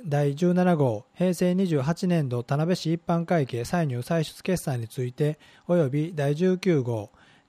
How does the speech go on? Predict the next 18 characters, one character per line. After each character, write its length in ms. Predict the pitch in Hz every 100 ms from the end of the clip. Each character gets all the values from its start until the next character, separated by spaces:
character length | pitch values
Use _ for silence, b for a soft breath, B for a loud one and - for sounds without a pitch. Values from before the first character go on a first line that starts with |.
| - -
第 220 | 143 151
二 120 | 196
十 260 | 180 147 120
号 240 | 120 113
は、 240 | 131 143 B B B _ - - _ _ _ _ _ _ -
採 260 | - 165
決 240 | 139 131 127
の 100 | 120
結 220 | 123 -
果 100 | 151
認 240 | 160 180
定 200 | 165 175
と 100 | 165
な 100 | 123
り 120 | 120 139
ま 120 | 156
し 60 |
た。 220 | - 98